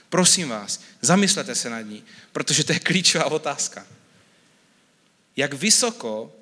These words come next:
je na vašem žebříčku důležitosti? Reálně. Ne tak, jak byste to chtěli, ale jak je to teď? Jak moc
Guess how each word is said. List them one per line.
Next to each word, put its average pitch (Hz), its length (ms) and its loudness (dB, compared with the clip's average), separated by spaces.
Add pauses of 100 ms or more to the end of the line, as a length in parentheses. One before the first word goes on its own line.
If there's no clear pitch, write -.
(120)
je 127 120 -4
na 143 120 2
vašem 165 340 -2
žebříčku 139 500 -4
důležitosti? 123 760 -6 (140)
Reálně. 160 580 2 (280)
Ne 202 120 4
tak, 170 140 0
jak 147 100 0
byste 139 200 0
to 131 100 2
chtěli, 117 420 0
ale 123 120 2
jak 139 120 2
je 160 80 2
to 160 100 0
teď? - 460 0 (560)
Jak 127 160 0
moc 180 560 2